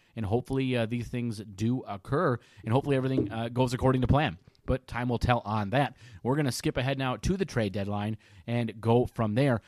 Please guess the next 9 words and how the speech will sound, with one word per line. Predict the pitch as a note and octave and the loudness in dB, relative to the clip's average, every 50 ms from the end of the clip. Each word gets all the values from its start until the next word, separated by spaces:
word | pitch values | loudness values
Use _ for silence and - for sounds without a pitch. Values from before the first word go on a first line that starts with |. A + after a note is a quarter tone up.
| - - - | -18 -10 -8
Again, | A#2 A#2 C#3+ C#3+ | -2 0 2 2
you're | D3 D3+ | 4 4
listening | D#3+ D#3+ D3+ - E3+ D#3+ C#3 | 4 4 4 2 2 0 0
to | - - D#3+ E3 D#3+ D#3 - - | 4 8 10 12 12 10 8 4
The | - A#2+ C3+ A#2+ | 2 2 4 4
Howl, | G#2 - - D3+ F3 G#3 F#3+ C3 A2 G#2+ A2 G#2+ _ - - - | 4 2 4 6 6 6 6 6 4 2 0 -2 _ -12 -8 2
your | - D3 F3 | 6 6 6
source | E3 - - D3 D3+ D#3 D3 - - - - - | 6 6 6 6 6 6 4 2 -4 -14 -6 4
for | - C3 C3+ D3+ E3 E3+ - | 6 8 10 12 10 10 8